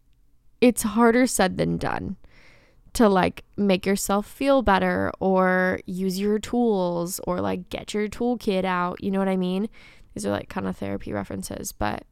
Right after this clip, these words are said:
and nothing wrong with therapy. Like, I always feel like I have to disclaim this because I get some messages sometimes. It's like, "Do you not, like, recommend therapy or do you think it's bad?" No, no, no. No, no, no. Like, I, this is my thought.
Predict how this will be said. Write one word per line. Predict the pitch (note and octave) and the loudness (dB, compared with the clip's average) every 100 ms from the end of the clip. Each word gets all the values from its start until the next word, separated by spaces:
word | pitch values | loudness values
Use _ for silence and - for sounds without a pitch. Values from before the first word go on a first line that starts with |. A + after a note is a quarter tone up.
| _ | _
and | A3 A#3 | 0 2
nothing | B3 C4 D#4 | 2 2 2
wrong | F#3+ E3+ | 2 2
with | F3 | 0
therapy. | D#3+ D#3+ - | -4 -6 -8
Like, | - F3 - - - - - - - _ - | -6 -6 -8 -20 -20 -20 -20 -20 -20 _ 2
I | A#3 | 4
always | C4+ | 4
feel | C4 | 4
like | A#3+ | 2
I | |
have | A3 | 0
to | F#3+ | -2
disclaim | F#3 - F3 F#3 | -6 -6 -8 -6
this | G3 - | -8 -8
because | - G3+ | -4 -2
I | F#3+ | -2
get | F#3+ | -4
some | - F#3+ | -4 -4
messages | F3+ - F#3+ - | -4 -6 -8 -6
sometimes. | F3 F3+ F#3 F#3+ - | -8 -8 -8 -10 -12
It's | - | -10
like, | G3+ F#3 - - - _ - - - | -10 -10 -16 -20 -20 _ -20 -14 -4
"Do | |
you | A3 G#3 C#4 | -2 0 0
not, | D#4+ C#4 C4+ C4+ - | 2 2 2 0 -2
like, | A3+ G3+ | -4 -2
recommend | F#3 - F3 F#3 D4 E4 D4+ | -4 -4 -4 0 0 0 0
therapy | D#4 D4+ D4 D4 C#4+ | 0 2 0 -2 0
or | C4 G#3 | 0 -2
do | |
you | G3 | -4
think | F#3+ F#3 | -4 -6
it's | G3 - | -6 -4
bad?" | - A3+ A#3+ A3 | 0 2 2 0
No, | A3+ C4+ | 2 2
no, | C#4 C4+ | 2 2
no. | C4+ C4+ F#3+ E3+ - | 2 2 0 -4 -6
No, | G#3 | -2
no, | G#3+ G#3+ | 0 0
no. | G3 E3+ | 0 -2
Like, | F3+ - G3 | -4 -4 -2
I, | F#3+ G3 A3+ C4 - - - - - - - - _ | 0 0 -2 -4 -14 -20 -20 -20 -20 -20 -20 -20 _
this | G#3+ G#3+ | -6 -2
is | A3 | -2
my | G3+ F#3 | -2 -4
thought. | - - - | -8 -10 -12